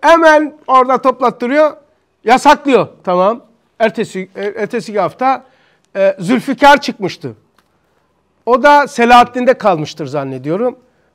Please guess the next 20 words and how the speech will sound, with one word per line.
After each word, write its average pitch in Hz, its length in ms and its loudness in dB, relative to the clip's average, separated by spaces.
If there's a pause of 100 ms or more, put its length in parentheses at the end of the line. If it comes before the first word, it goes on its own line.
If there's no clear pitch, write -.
Rüştü 185 220 -6
abinin 196 240 0
yanında 196 360 0
o 190 160 -4
da 202 120 0
kaldığı 202 300 2
için 262 360 -8 (560)
Zülfikar 233 680 0
gazetesi. 202 680 0 (2000)
Bu 175 240 -6
Bediüzzaman, 214 720 0
Nur, 220 500 2 (580)
Zülfikar 233 680 0
diye 247 140 -4
bir 226 100 -6
gazete 240 340 -2
de 202 80 -4
var 156 220 -6
aynı 170 260 -4
böyle. 123 280 -12